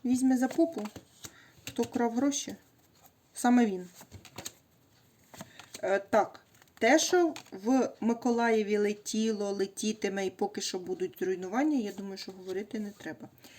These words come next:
А, навіть з, м, тим, що,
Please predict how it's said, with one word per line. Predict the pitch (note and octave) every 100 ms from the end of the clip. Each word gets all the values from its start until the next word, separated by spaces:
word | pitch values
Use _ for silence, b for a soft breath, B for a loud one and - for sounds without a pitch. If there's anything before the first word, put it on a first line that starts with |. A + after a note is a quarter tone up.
| B B B
А, | F#3 F#3+ F#3+ F#3+ F#3 -
навіть | G#3 A3+ D#4 C#4+ A3 -
з, | F#3+ F#3+ A#3+ C4+ A#3+ - -
м, | G#3 G#3 -
тим, | C4+ B3+
що, | B3+ - A#3 G#3+